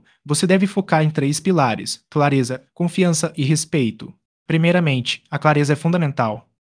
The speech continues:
Use uma linguagem simples e direta. Evite jargões que podem confundir. Por exemplo, ao explicar uma tarefa, diga exatamente o que você espera, como: "Por favor,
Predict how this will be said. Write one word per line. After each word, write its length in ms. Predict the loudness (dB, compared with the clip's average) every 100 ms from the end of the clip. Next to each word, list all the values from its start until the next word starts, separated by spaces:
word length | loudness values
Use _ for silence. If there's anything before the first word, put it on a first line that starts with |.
| _
Use 220 | 0 2
uma 140 | 2 2
linguagem 420 | 2 4 2 2
simples 480 | 0 0 0 0 0
e 80 | -2
direta. 560 | 0 2 0 -2 -8 -10 _ _ -4
Evite 320 | 2 2 2
jargões 400 | 2 4 2 0
que 100 | -2
podem 260 | 0 2 2
confundir. 720 | 0 -2 -2 0 0 -2 -6 _ _ _
Por 80 | 4
exemplo, 480 | 6 6 4 2 0
ao 160 | 2 2
explicar 420 | 2 0 2 4
uma 160 | 6 4
tarefa, 560 | 4 4 4 0 -4 _
diga 220 | 0 4
exatamente 580 | 6 4 4 4 4 2
o 20 |
que 140 | 0 0
você 220 | 2 2
espera, 580 | 2 4 6 6 2 0
como: 200 | 0 2
"Por 160 | 2
favor, 500 | 2 2 4 4 0